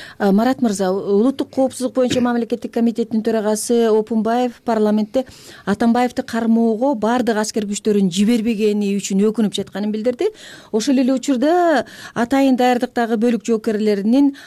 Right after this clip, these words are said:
Атамбаевдин үйүнө курал менен барууга уруксат берген соттун чечими жок болгондугу, э, укуктук талаш жаратат деп, э, мурдагы өкмөт башчы Феликс Кулов билдирди.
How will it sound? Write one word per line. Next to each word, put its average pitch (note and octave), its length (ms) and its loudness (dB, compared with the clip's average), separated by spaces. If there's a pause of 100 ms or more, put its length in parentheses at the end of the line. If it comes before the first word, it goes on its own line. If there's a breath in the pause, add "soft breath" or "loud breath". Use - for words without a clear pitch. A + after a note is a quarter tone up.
(120)
Атамбаевдин A#3 1080 0
үйүнө A#3 420 4
курал A#3 300 -2
менен A3 220 -2
барууга G3+ 360 -2
уруксат A3 480 -2 (100)
берген G#3 320 0
соттун G#3+ 400 -2
чечими G#3 520 0
жок A#3+ 240 0 (180)
болгондугу, G#3 760 0 (380 loud breath)
э, F#3+ 200 2
укуктук A3 580 -2
талаш A3+ 640 -2
жаратат A3+ 440 -2 (120)
деп, - 220 -4
э, F#3 320 0
мурдагы G3 420 2
өкмөт G3 220 -6
башчы F3+ 400 -2
Феликс F#3+ 400 -4
Кулов G3 340 -2
билдирди. B3 500 0